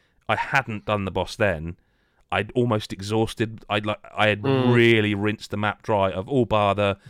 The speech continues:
Speaker 1: you know, I was, like, seventy percent on every area, and it's like, if I, if I can't do it now, I'm, I'm at basically grind point where I've gotta,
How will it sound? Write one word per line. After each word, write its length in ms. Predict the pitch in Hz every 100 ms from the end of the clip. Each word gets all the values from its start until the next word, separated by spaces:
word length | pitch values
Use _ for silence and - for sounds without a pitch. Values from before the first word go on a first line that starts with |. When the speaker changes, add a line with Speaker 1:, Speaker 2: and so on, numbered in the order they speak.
| - -
Speaker 1:
you 60 |
know, 80 | 110
I 40 | 104
was, 140 | 113
like, 120 | 113
seventy 380 | - 139 120 104
percent 360 | 110 - 104 95
on 120 | 104
every 260 | 104 104 104
area, 500 | 107 98 90 80 - _ _ _
and 120 | - 98
it's 100 | 110
like, 140 | 98
if 120 | 104
I, 460 | 120 120 113 110 - _ _ _ _ _ _ _ _ _ _ _ _ _ -
if 100 | -
I 20 |
can't 260 | - 147 127
do 100 | 127
it 80 | 120
now, 440 | 113 95 85 - -
I'm, 480 | 92 101 98 98 _ -
I'm 180 | 107 107
at 220 | - -
basically 360 | 110 - 101
grind 400 | 101 107 107 110
point 260 | - 117 113
where 100 | 104
I've 100 | 104
gotta, 280 | 110 98